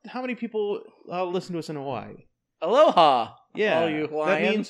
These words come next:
Speaker 2: hello and goodbye,
Speaker 1: It
Speaker 2: Scott.
Speaker 1: does, <laughs> it does, yes.
Speaker 2: It's gotta be fucking confusing in Hawaii for that, you know? It's, it's gotta be. It snowed, so I'm not happy about this week. I had to go out and shovel in fucking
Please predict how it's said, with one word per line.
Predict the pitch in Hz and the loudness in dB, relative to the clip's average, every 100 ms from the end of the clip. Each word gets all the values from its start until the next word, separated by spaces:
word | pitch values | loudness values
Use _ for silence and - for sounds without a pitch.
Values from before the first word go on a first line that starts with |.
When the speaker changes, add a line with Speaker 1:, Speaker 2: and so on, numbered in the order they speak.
| 165 | -6
Speaker 2:
hello | 190 185 175 | -2 0 -2
and | 156 160 | -4 -6
goodbye, | 147 123 123 151 | -8 -6 -4 -2
Speaker 1:
It | |
Speaker 2:
Scott. | 262 285 180 - | 2 4 4 2
Speaker 1:
does, | 202 | 0
<laughs> | 220 | 0
it | 196 | 2
does, | 208 - 254 147 131 | 2 2 -2 -2 -6
yes. | 156 | -6
Speaker 2:
It's | 160 156 | -6 -2
gotta | 175 175 | 0 0
be | 156 | -2
fucking | 139 _ 156 - 143 | -6 _ -8 -8 -14
confusing | 139 - 131 117 113 | -16 -12 -12 -10 -14
in | 107 | -14
Hawaii | 110 107 104 107 107 | -12 -10 -10 -12 -14
for | 117 | -14
that, | 104 104 - _ | -14 -14 -18 _
you | 117 | -18
know? | 113 110 | -16 -12
It's, | 110 - - | -14 -14 -18
it's | - | -4
gotta | 160 127 98 | -2 -2 -6
be. | - _ _ _ - _ _ _ _ - | -14 _ _ _ -20 _ _ _ _ -4
It | 190 | -4
snowed, | - 175 113 - | -2 -6 -6 -10
so | 175 | -6
I'm | 156 175 | -6 -4
not | 175 175 | -6 -6
happy | 165 185 185 | -4 -4 -2
about | 156 156 | -4 -4
this | 160 - | -6 -6
week. | 147 143 | -6 -6
I | - 143 | -8 -6
had | 156 | -6
to | 139 | -6
go | 147 | -4
out | 147 | -4
and | 147 | -6
shovel | - 139 131 127 - | -8 -8 -6 -8 -8
in | 127 _ _ | -16 _ _
fucking | 196 185 202 190 | -6 -6 -10 -10